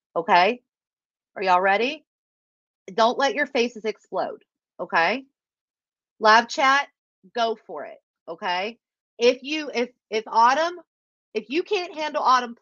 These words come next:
please get off now. This goes for the podcast listeners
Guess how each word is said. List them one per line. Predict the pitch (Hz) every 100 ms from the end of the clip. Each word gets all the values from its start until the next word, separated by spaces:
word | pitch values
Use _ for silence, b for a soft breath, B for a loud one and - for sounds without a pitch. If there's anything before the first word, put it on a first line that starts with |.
| -
please | 254 254 247 -
get | 220
off | - 196 190
now. | - 143 90 _ _ _ _ _ _ -
This | 247 262
goes | 277 294 294
for | 285 269 254 247 247 _ _
the | 240
podcast | - 240 233 247 214 208 -
listeners | 208 208 196 185